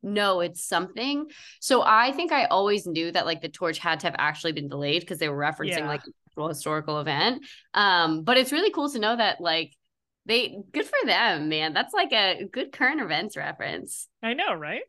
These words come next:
Speaker 2: Well, they're really good at that. I mean, even just l-, even last season too, like, they started building it more into the storylines. Also because, like, you know,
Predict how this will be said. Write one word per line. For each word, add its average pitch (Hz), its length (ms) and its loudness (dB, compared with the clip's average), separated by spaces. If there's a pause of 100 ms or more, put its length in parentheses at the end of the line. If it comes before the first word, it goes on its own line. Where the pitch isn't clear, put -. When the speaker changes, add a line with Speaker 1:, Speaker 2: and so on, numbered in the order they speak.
Speaker 2:
Well, 320 200 -12
they're 370 180 -6
really 453 340 -2
good 262 140 0
at - 140 -4
that. 175 120 -4
I 185 60 -2
mean, 202 160 -8
even 247 320 -10
just - 320 -14
l-, - 220 -16
even 262 160 -12
last 165 320 -6
season 151 400 -12
too, 160 260 -8
like, 147 240 -12
they 151 100 -12
started 147 380 -10
building 160 380 -8
it 147 100 -14
more 156 320 -10
into 160 460 -12
the 156 100 -16
storylines. 147 800 -12
Also 240 240 0
because, 170 360 -4
like, 151 220 -8
you 175 60 -4
know, 143 160 -8